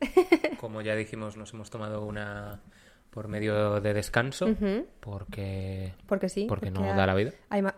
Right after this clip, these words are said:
Speaker 1: por-, porque, no, porque hay vida, directamente.
Speaker 2: Sí.
Speaker 1: Hay vida más allá de todo. <laughs> Y no da la vida para todo. Pero bueno, cosas que han pasado estas semanas importantísimas. Para mí
Speaker 2: El
Speaker 1: la-,
Speaker 2: evento del año.
Speaker 1: el evento del año y de mi vida probablemente de momento.
Speaker 2: Ala.
Speaker 1: Después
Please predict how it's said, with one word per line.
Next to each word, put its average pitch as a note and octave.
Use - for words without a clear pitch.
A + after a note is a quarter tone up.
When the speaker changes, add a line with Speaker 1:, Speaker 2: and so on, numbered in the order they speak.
Speaker 1:
por-, G#3
porque, G#3
no, B3
porque G#3
hay B3
vida, F#3+
directamente. G3
Speaker 2:
Sí. -
Speaker 1:
Hay A3
vida C4
más A#3
allá G3+
de G3+
todo. G3
<laughs> D4+
Y A#3
no G3+
da F#3+
la F#3
vida F3
para -
todo. -
Pero G#3
bueno, F3
cosas A#3
que C#4
han A#3+
pasado A#3
estas A3+
semanas G#3
importantísimas. G#3
Para G#3
mí G#3
Speaker 2:
El A2
Speaker 1:
la-, A2
Speaker 2:
evento A2
del G#2+
año. G#2
Speaker 1:
el G3+
evento G#3
del A3
año A3+
y A3+
de G3+
mi F#3+
vida G#3
probablemente F#3+
de G3
momento. F#3+
Speaker 2:
Ala. B3
Speaker 1:
Después G3